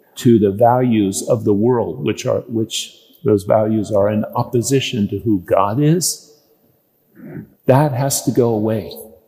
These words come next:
And when that does go away, when we turn from that,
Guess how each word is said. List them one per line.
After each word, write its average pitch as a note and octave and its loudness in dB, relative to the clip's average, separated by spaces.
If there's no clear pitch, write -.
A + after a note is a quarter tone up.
And A#2 4
when C3+ 4
that A#2+ 0
does A#2+ 0
go G#2+ 0
away, G2+ -4
when A2+ 4
we G#2 -2
turn C#3 0
from G2 0
that, A2+ 0